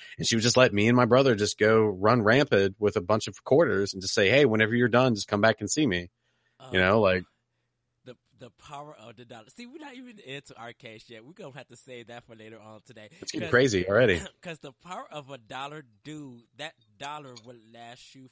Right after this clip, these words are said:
Speaker 2: for hours.
Speaker 1: Mm-hmm.
Speaker 2: Like, it was, it, that ar-, let, let's, let's get back into the <laughs> handheld, 'cause we was about to
Speaker 1: Handheld,
Speaker 2: go
Speaker 1: yeah.
Speaker 2: into <clears throat>
Speaker 1: So, um, still, uh, so handhelds, um, kinda took a dip out just because,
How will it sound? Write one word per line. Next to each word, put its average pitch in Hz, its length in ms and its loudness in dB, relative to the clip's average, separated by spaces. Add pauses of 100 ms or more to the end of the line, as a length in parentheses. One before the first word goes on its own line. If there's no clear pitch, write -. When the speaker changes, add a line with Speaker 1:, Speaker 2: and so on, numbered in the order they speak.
Speaker 2:
for 110 100 -20 (100)
hours. - 600 -20 (220)
Speaker 1:
Mm-hmm. 101 400 -2
Speaker 2:
Like, 151 80 -16 (180)
it 170 200 -20
was, 175 260 -20 (200)
it, 160 160 -20 (300)
that 180 220 -20
ar-, 170 120 -16 (600)
let, 135 240 -18
let's, 139 320 -18 (180)
let's 202 180 -18
get 320 180 -14
back 170 180 -18
into 151 240 -18
the 156 60 -16
<laughs> 151 400 -16
handheld, 120 280 -14
'cause 131 180 -20
we 160 120 -20
was 226 100 -20
about 143 180 0
to 180 60 4
Speaker 1:
Handheld, 123 240 4
Speaker 2:
go - 40 -6
Speaker 1:
yeah. 127 220 4
Speaker 2:
into 113 120 -18 (540)
<clears throat> 202 340 -8 (520)
Speaker 1:
So, 131 320 8 (460)
um, 110 440 4 (840)
still, 151 480 2
uh, 117 200 0
so - 200 -6
handhelds, 123 680 -2
um, 104 480 0
kinda 135 280 2
took 131 180 -4
a 127 60 0
dip 113 220 -2
out 107 240 4
just - 200 -8
because, 104 420 -2